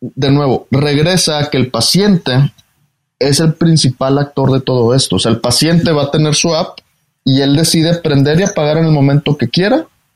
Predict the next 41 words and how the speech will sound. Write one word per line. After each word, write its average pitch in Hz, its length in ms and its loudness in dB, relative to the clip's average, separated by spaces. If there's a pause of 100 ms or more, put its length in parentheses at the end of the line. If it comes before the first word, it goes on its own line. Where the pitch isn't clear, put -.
(560)
Ah, 151 300 0 (380)
el 147 120 2
día 175 180 2
de 190 120 0
hoy, 202 380 0 (100)
el 143 160 0
hospital 151 640 -2
A, 196 400 0 (300)
voy 135 200 -2
a 156 40 0
ir 165 60 0
a 165 100 -2
consultar 147 520 -2
porque 135 240 -4
me 120 120 2
duele 139 200 0
la 123 140 -2
panza, 208 460 0 (140)
le 135 180 0
prendo 175 460 0
pa-, 156 180 -2
y 127 100 0
puede 139 320 0
ver. - 260 -2 (140)
"Oye, 151 240 -2
pues - 200 -6
Adolfo, 185 420 -2
nacido 170 420 -2
tal, 170 340 -4
tiene 151 220 0
tales 135 240 -2
enfermedades, 139 500 0
alergias, 135 360 -2
todo 131 240 -4
perfecto. 120 440 -4
Oye, 135 180 0
el 131 60 2
hospital 135 440 -2
A 160 80 0
me 160 100 2
dice, 143 380 0